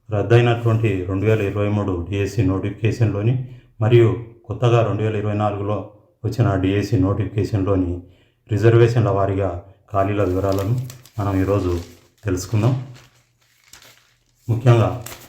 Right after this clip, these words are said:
రద్దయిన రెండు వేల ఇరవై మూడు డిఎస్సి నోటిఫికేషన్లో ఎస్ఏ ముప్పై నాలుగు, ఎల్పి ఇరవై ఏడు, పిఈటి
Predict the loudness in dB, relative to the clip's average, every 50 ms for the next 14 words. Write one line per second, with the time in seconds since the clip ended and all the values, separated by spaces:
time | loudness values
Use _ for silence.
0 | -2 -2 2 4 4 6 6 4 4 2 -2 0 0 0 2 2 0 -2 -2 -2
1 | -2 -2 -2 -2 -4 -6 -6 -10 -16 -20 _ _ -6 -2 0 0 0 0 2 2
2 | 2 2 4 0 0 -2 -4 -4 -2 -2 -2 -2 -4 -4 -2 -2 -2 -2 -4 -8
3 | -14 -18 -8 -6 -4 -4 -2 4 4 4 4 4 0 0 -2 0 0 0 0 0
4 | -2 -2 -2 -4 -6 -10 -16 -12 -8 -6 -6 -6 -2 2 2 2 2 0 -2 -4
5 | -2 -2 0 0 0 -2 -2 -2 -2 -4 -6 -12 -16 -20 _ -8 -4 0 2 2
6 | 2 2 0 -2